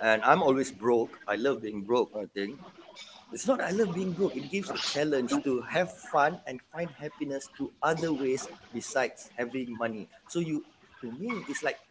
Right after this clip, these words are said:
you have to be creative. I don't have money, so what do I do to make myself happy? So you make jokes, you do this, and you meet people. You do the real things to make you happy without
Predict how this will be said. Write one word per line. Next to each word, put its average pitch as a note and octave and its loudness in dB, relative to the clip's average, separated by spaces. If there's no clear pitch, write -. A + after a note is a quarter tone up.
you E3 -12
have F#3+ -10
to A3+ -8
be G#3 -6
creative. D3+ -2
I B2+ -8
don't G3 -4
have F#3 -4
money, B2+ -4
so D#3 -6
what E3+ -2
do F#3 -4
I D#3+ 0
do D3+ 0
to C3+ -8
make C3 -6
myself A#2 -2
happy? A#2+ -4
So - -6
you C3+ -2
make B2 -4
jokes, A#2 -4
you B2+ -6
do A#2+ -2
this, A#2+ -2
and A#2 0
you A2 -6
meet C3+ -6
people. A#2+ -2
You D#3+ -2
do F3+ -4
the D3 -6
real D#3 -2
things - -2
to B2+ -10
make G#3 -4
you F3+ -2
happy C3+ -2
without A2+ -4